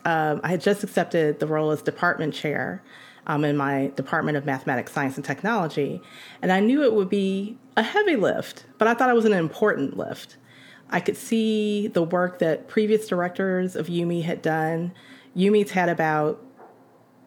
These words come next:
I think, eight or ten directors, and each director has put their own special spin on umi, but one thing has, I think, remained constant over the years, and that's the emphasis on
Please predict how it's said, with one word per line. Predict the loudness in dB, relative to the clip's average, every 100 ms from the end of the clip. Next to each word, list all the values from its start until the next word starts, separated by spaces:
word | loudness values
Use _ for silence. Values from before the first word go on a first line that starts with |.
| -10
I | -6
think, | -2 -2 0
eight | 0 0 -4
or | -6
ten | -2 0 0 0
directors, | 0 -2 -2 -4 -2 -6 -10 -20 -20 -20 -20 -20 _
and | 0 2 2 0 2
each | 2 2
director | 0 2 2 2 2
has | 2 -2
put | -2 0 2
their | 0 0
own | 0 0
special | -2 -4 -2 -4
spin | -6 -4 0 0 0 -2
on | -2 0
umi, | 2 0 0
but | -2 -2
one | 0 0
thing | 2 2
has, | 2 -2 -2
I | -6
think, | -4 -4 -4 -4
remained | -2 0 -2
constant | -2 -2 -4 -4 -4
over | -4 -4
the | -4 -4
years, | -6 -6 -8 -14 -20 -20 -20 -6
and | -2 0
that's | 0 0
the | -2
emphasis | 0 -2 -2 -2 -2 -4
on | -2 0 -2 -4